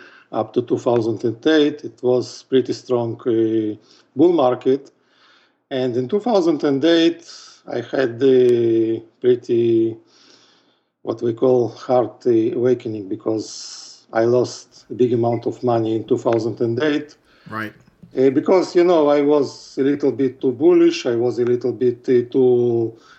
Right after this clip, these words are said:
Speaker 1: leveraged, uh, like many people, maybe a little bit too naive.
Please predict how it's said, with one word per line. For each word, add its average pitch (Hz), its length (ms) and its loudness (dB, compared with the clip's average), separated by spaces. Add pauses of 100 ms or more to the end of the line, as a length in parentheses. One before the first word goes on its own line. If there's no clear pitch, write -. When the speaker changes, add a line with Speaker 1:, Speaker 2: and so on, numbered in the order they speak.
(120)
Speaker 1:
leveraged, 160 840 2
uh, 113 840 -2 (220)
like 247 360 -4 (260)
many 139 260 0
people, 147 520 -2 (580)
maybe 156 260 2
a 147 40 4
little 143 240 2
bit 131 200 -2
too 139 100 2
naive. 135 500 2